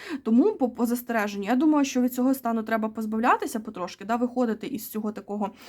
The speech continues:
стану нерішучості, невизначеності, такого, ем,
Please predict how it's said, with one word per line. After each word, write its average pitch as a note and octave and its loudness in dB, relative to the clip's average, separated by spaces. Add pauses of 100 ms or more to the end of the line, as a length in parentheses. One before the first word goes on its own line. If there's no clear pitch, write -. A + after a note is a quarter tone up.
(220)
стану G#3+ 2
нерішучості, C4+ 2
невизначеності, A#3+ 2
такого, G#3+ -2 (380)
ем, G3+ -4